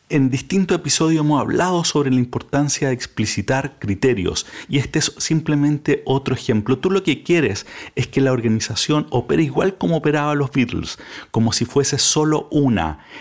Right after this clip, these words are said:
es decir, que los distintos miembros estén los más alineados posible en términos de cómo trabajar, cada uno aportando desde su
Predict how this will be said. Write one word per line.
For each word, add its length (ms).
es 160
decir, 340
que 120
los 160
distintos 520
miembros 840
estén 320
los 220
más 500
alineados 480
posible 480
en 240
términos 480
de 320
cómo 380
trabajar, 720
cada 220
uno 180
aportando 600
desde 340
su 480